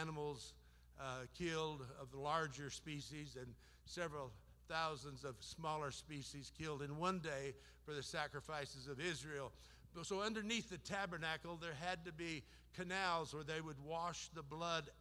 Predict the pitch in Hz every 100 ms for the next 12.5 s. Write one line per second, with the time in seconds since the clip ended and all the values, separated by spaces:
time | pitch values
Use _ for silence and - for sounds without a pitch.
0 | - - 165 160 160 - - - - 160
1 | 160 156 135 - 165 160 156 156 160 156
2 | 151 - - - 151 147 135 135 143 151
3 | 143 139 135 143 147 143 135 117 - -
4 | 180 175 151 127 113 - - - - 135
5 | 147 147 - 175 170 147 127 165 151 143
6 | 139 - 160 143 139 - - 160 147 147
7 | 135 160 170 165 160 160 139 - - -
8 | 135 - 156 135 139 151 143 147 147 143
9 | 135 120 131 147 147 147 139 123 127 113
10 | - 185 143 135 139 147 151 135 143 -
11 | 170 156 143 143 143 - 185 151 127 170
12 | 156 135 143 143